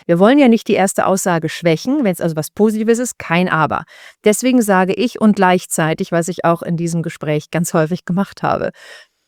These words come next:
Dann kommt das "und gleichzeitig". Also, ne, zum Beispiel, ich leg eben los und sag, "Mensch, ja, also da kann ich mir vorstellen, da brauchst du einige, ne, da, damit das für dich auch nicht so schwierig ist, weil,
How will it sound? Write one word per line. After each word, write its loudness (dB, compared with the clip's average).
Dann -6
kommt 2
das -2
"und 2
gleichzeitig". 0
Also, -4
ne, 2
zum -6
Beispiel, 2
ich -8
leg -2
eben 0
los 2
und -2
sag, -2
"Mensch, 0
ja, 0
also -2
da 2
kann -2
ich -2
mir -2
vorstellen, -2
da -2
brauchst -6
du 0
einige, 2
ne, 0
da, 2
damit -2
das 0
für -4
dich -4
auch 2
nicht 0
so 0
schwierig 0
ist, -2
weil, 2